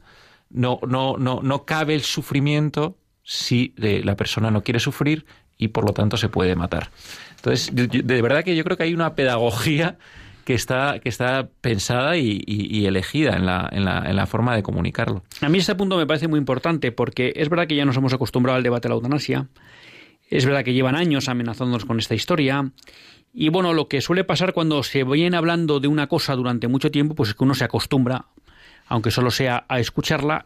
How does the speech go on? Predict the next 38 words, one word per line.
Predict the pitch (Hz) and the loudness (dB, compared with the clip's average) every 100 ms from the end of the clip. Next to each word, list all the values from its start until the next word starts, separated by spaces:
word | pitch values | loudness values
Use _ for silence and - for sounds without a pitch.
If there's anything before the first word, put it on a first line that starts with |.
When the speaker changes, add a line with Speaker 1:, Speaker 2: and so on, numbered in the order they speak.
| - | -2
Speaker 2:
y | 135 | 0
muchas | 147 156 | 2 2
veces | 165 151 120 | 0 0 0
de | 123 | 0
acostumbrarse | 120 - 120 139 151 | -2 0 0 2 0
a | |
escucharla | 147 151 139 139 143 | -2 -2 0 0 0
le | 127 | 0
pierde | 127 110 110 | -2 0 -2
el | 104 | -2
miedo, | 110 98 95 | -2 -4 -6
¿no? | 131 - - - - - - - _ | -10 -14 -20 -20 -20 -20 -20 -20 _
Pero | 127 123 | -2 0
cuando | 151 165 | 2 2
uno | 226 214 | 2 2
mira | 208 196 | 2 2
las | 175 143 | 0 0
experiencias | - 147 139 165 165 151 143 | -2 0 2 2 0 0 0
de | 131 | 0
los | 123 - | 0 -2
países | - 139 151 135 - | 0 0 0 0 -2
que | - | 0
han | 127 | 0
aprobado | 131 127 131 127 | 0 0 0 0
la | 127 | 0
eutanasia, | 135 135 123 135 139 - _ _ - _ _ _ _ _ _ _ | 0 -2 -2 -4 -8 -10 _ _ -20 _ _ _ _ _ _ _
uno | 131 139 160 - | 2 4 2 -2
lo | 131 | -4
que | 110 | -2
se | 110 | 0
encuentra | 107 113 139 | 0 0 0
es | |
con | - 117 | 0 0
algo | 113 131 | 0 -2
terrorífico, | - 117 104 123 - - - - - - | 0 0 0 -2 -4 -8 -10 -12 -16 -4
y | - | 0
es | 117 - | 0 0
que | 120 | -2